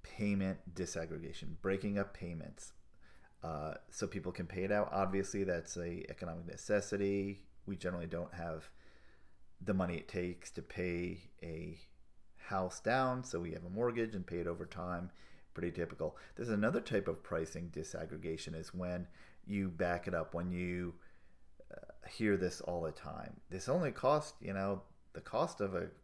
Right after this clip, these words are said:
cup of coffee a day, and you can have this policy," or whatever.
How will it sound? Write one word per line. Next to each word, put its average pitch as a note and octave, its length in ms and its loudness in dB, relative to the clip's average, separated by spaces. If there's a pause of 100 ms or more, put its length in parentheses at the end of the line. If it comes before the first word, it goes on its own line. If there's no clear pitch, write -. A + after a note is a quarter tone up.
(100)
cup - 200 0
of B2 100 2
coffee D3 420 2
a D3 40 -2
day, G#2+ 440 6
and F#2 160 0
you C3 100 -2
can A2+ 160 0
have G#2+ 300 4 (340)
this E3 220 2
policy," F#2 680 2
or F2+ 100 -6
whatever. F2+ 380 -2